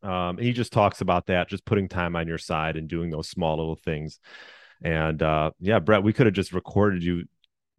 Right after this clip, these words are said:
in the last few minutes and we would, we'd be done.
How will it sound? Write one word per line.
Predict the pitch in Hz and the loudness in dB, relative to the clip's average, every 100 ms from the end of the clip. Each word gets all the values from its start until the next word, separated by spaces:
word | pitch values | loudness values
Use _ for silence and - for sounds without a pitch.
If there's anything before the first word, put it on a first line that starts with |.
| 98 - | -20 -6
in | 101 | 0
the | 87 90 | 2 2
last | 92 98 98 - | 4 6 4 2
few | 104 | 2
minutes | 95 113 104 - | 4 4 4 0
and | 85 | -4
we | 90 | -2
would, | 90 92 | -2 -4
we'd | 95 - - | -10 -16 -12
be | 90 | -8
done. | 85 95 101 78 | 2 4 4 0